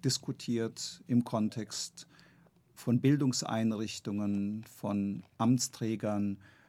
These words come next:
im Kontext von Begegnungen, ähm,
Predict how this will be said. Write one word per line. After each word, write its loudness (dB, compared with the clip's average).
im 0
Kontext -4
von 0
Begegnungen, 2
ähm, 0